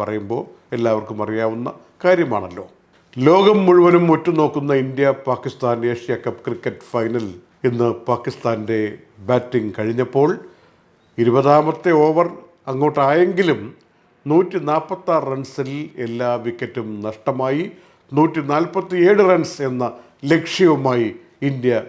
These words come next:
ബാറ്റിംഗ് ഇതാ ആരംഭിച്ചിരിക്കുന്നു. ആദ്യത്തെ വിക്കറ്റ് വീഴുന്നത് വരെ പാകിസ്ഥാൻ്റെ ബാറ്റിംഗ് ഒരു ഗംഭീര പ്രകടനം എന്ന മട്ടിൽ പോവുകയും ആദ്യത്തെ കൂട്ടുകെട്ടൊക്കെ വളരെ സജീവമായി മുന്നോട്ട് പോവുകയും ചെയ്തപ്പോൾ നമ്മുടെ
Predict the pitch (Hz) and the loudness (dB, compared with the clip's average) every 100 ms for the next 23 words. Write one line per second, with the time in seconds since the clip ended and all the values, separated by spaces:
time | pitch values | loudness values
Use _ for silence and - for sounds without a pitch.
0 | - 117 117 113 107 104 101 92 - 110 | -4 -4 -4 -6 -4 -4 -4 -8 -8 -6
1 | 110 98 95 98 92 90 - - _ _ | -6 -8 -12 -14 -12 -12 -14 -20 _ _
2 | - 135 156 160 175 185 165 165 - 180 | 0 2 4 4 4 4 2 2 0 -2
3 | 180 156 151 170 180 180 180 175 170 170 | 0 0 2 4 4 2 2 2 2 0
4 | 220 - _ _ - 156 156 170 180 165 | -4 -12 _ _ 0 0 0 -6 -2 -2
5 | 165 160 160 - 165 175 185 _ - 151 | -2 -4 -4 -6 -6 -8 -14 _ -6 -4
6 | 143 151 156 147 165 170 170 160 160 160 | -2 -4 -2 2 2 0 -2 -4 -4 -4
7 | 165 165 165 156 165 151 165 165 156 165 | -4 -4 -4 -4 -6 -6 -2 -2 2 2
8 | 160 196 - _ _ - 143 151 165 151 | 2 -4 -18 _ _ -2 0 0 -2 -4
9 | 165 - 156 165 170 160 160 139 160 147 | -8 -2 -2 0 -2 -2 -2 -4 -4 -2
10 | 165 180 175 - _ - 170 143 175 175 | 0 0 -2 -16 _ -2 0 4 2 2
11 | 170 165 156 160 156 147 165 156 160 156 | 0 -2 -2 -4 -4 -4 -4 -2 -2 -2
12 | 156 156 170 175 196 - - _ _ _ | -2 0 0 4 2 2 -8 _ _ _
13 | _ _ _ - 123 135 135 | _ _ _ -8 -2 0 2